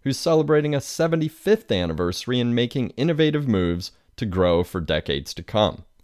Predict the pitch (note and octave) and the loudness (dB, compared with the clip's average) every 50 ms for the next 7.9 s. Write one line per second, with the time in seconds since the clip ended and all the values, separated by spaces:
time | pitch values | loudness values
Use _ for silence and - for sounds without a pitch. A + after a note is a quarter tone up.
0 | - _ _ _ _ _ _ _ _ _ _ _ _ _ - C#3+ C#3+ - C3+ A#2 | -20 _ _ _ _ _ _ _ _ _ _ _ _ _ 2 2 2 2 -2 -2
1 | A#2 G#2+ F#2 F#2 F#2 - - F2 D#2+ - E2+ E2 E2+ - E2 D2 D2 D2+ D#2+ - | 2 2 2 2 2 0 -4 -6 -2 0 -2 -2 -2 -2 -4 -4 -4 -6 -8 -4
2 | - E2 E2 D#2 D#2+ C#2+ C#2 D2 - F2 D2+ D2 - E2 D#2 D#2+ D2 - E2 F2+ | -2 -2 0 0 -2 -6 -6 -6 -4 -4 -4 -2 -2 -4 -4 -4 -6 -6 -4 -4
3 | E2+ D#2+ D#2+ E2 D#2+ - A#2 A2 A#2 A#2 - - B2+ A#2 A#2+ A#2+ - - D#3+ E3 | -4 -2 -4 -6 -4 -2 2 2 2 0 0 0 2 2 0 -2 -2 0 2 2
4 | D#3 D3+ - - C3 A2+ G#2+ G#2 G#2 G2 F#2+ F#2 F2 G#2+ A#2 C3 E3 D3+ A2 E2+ | 2 2 0 -2 -2 0 2 2 2 2 2 0 -2 2 4 4 4 4 2 0
5 | - - D2 D2 D2 E2 - - - - _ _ _ _ _ - F#2+ C#2 C2 A2 | -2 -2 -2 -2 -2 -2 -4 -8 -14 -16 _ _ _ _ _ -2 0 2 4 6
6 | C3 C#3+ C3+ A2 A2 F#2 F2+ F2+ F2 - - - G#2 B2+ C3+ C3 B2+ A2+ G#2 - | 6 6 6 4 2 4 4 2 0 -2 -2 0 4 6 6 6 4 2 0 -2
7 | - - - F2+ F2+ F2+ D2+ C2 B1+ - - G#3 G3+ G3 - - - | -8 -4 -2 -2 -2 0 -4 -6 -8 -2 0 0 0 0 -4 -14 -18